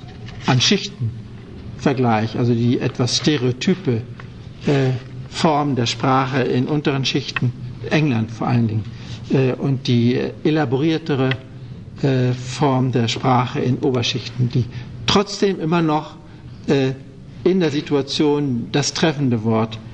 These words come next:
findet und häufig, gerade wenn, äh, die Struktur sehr elaboriert ist, hohe Komplexität verfügbar ist, die Möglichkeit besteht, sich treffender auszudrücken, als wenn es ein, nur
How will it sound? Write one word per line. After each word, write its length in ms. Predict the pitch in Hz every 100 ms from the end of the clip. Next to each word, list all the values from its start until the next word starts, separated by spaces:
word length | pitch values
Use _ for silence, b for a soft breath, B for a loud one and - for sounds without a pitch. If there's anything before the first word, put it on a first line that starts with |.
| B
findet 420 | - 196 196 175
und 200 | - 147 127 - -
häufig, 420 | 160 180 185 185 - - - -
gerade 320 | 143 135 120 104 113
wenn, 220 | 180 151 - B B B -
äh, 340 | 165 139 123
die 80 | 120
Struktur 520 | 123 123 - 156 143
sehr 160 | 120 143
elaboriert 520 | 143 135 113 131 143
ist, 240 | - 127 - - - - - - - 170
hohe 180 | 139 175 -
Komplexität 600 | 165 156 147 - 165 -
verfügbar 520 | 139 190 180 - 139
ist, 220 | 143 - B B B B - 147 - - -
die 80 |
Möglichkeit 540 | 143 180 165 - 143 120
besteht, 520 | 127 - 127 123 123 - - - - -
sich 240 | - 147 - - - -
treffender 540 | - 196 190 156 131 147
auszudrücken, 680 | 131 - 131 131 143 175 151 B B B B -
als 240 | 143 139 -
wenn 300 | 147 143 139
es 260 | 139 123
ein, 260 | - 135 127
nur 220 | 131 123